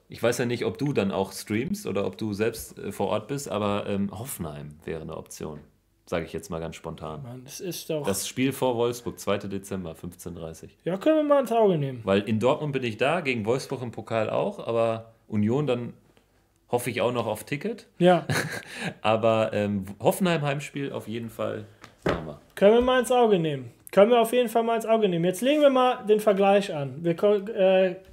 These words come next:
Speaker 2: ich mache jetzt mal meine auf. So. Fangen wir mal. Warte mal. So, ich glaub, hier kann man eine ganz gute Übersicht. goat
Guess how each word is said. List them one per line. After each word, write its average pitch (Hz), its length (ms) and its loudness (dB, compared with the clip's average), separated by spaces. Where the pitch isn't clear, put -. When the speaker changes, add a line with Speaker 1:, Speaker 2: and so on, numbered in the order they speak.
Speaker 2:
ich - 140 -8
mache 233 160 2
jetzt 240 140 2
mal 220 100 2
meine 202 420 0
auf. 160 440 -4
So. 147 420 -10
Fangen 254 240 2
wir 294 80 6
mal. 262 260 4
Warte 139 180 -14
mal. - 80 -20
So, - 180 -20
ich - 100 -16
glaub, 160 200 -10
hier 185 280 -2
kann 170 160 -4
man 165 160 -2
eine 160 80 -4
ganz 160 220 -6
gute 160 180 -6
Übersicht. 143 400 -4
goat 262 460 8